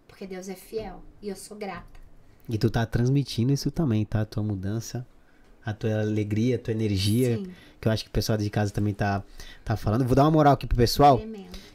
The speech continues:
Speaker 2: Tem muita gente, tá tremendo? É, muito. <laughs>
Speaker 1: A presença é forte.
Speaker 2: Ó, desde aqui
Speaker 1: gente.
Speaker 2: das, desde aqui das Europa, do canal, muito obrigado por você.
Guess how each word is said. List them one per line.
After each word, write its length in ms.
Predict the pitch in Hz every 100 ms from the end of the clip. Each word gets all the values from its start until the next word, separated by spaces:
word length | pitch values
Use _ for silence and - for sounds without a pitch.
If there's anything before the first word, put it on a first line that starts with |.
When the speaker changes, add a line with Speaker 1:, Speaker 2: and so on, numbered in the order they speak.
| -
Speaker 2:
Tem 120 | 113
muita 200 | 120 127
gente, 140 | 110
tá 100 | 113
tremendo? 540 | 117 120 143 151 107 120
É, 260 | 110 123 135
muito. 300 | 110 151 143
<laughs> 1500 | 131 107 147 143 135 147 135 139 - 202 202 185 165 156 143
Speaker 1:
A 60 |
presença 680 | - 254 247 262 247 254 262
é 100 | 262
forte. 340 | 269 - 269 180
Speaker 2:
Ó, 180 | 127
desde 260 | 113 135 143
aqui 200 | 135 143
Speaker 1:
gente. 100 | 135
Speaker 2:
das, 280 | 135 131 123
desde 380 | 120 143 156 147
aqui 220 | - 156
das 240 | 147 143
Europa, 580 | 135 120 135 - 104 92 - - - - - - -
do 80 | 113
canal, 340 | - 113 120 120
muito 180 | 123
obrigado 380 | 131 127 117 127
por 100 | 127
você. 380 | 123 117 131 120